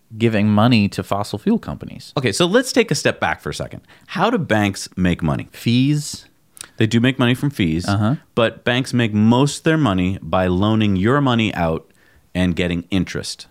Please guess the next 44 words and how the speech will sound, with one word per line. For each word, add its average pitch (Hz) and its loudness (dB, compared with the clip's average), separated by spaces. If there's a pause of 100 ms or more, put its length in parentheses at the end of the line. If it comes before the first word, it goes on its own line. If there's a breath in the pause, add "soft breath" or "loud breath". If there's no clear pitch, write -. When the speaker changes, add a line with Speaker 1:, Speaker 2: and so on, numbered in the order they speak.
Speaker 2:
on 78 -4
those 71 -6
loans. - -12
Speaker 1:
But 127 2
then 123 4
why 117 4
do 120 0
fossil 110 0
fuel 117 0
companies 107 -2
need 104 0
loans? 107 0
Aren't 82 -2
they 85 2
already 87 2
rich? - -2
Speaker 2:
Well, 139 0
fossil 175 -2
fuel 175 0
companies 110 -2
have 101 -4
to 107 -6
continually 104 2 (100)
explore 87 -2
for - -8
new 71 -6
wells. 117 -2
They - -12
have - -16
to 71 -12
buy 76 -6
drilling 110 2
equipment. 101 -2
They 73 -8
have 78 -10
to - -12
build - -10
pipelines 104 -2
and 69 -10
refineries 104 -2
and 71 -10
ships, - -2
et 76 -10
cetera. - -6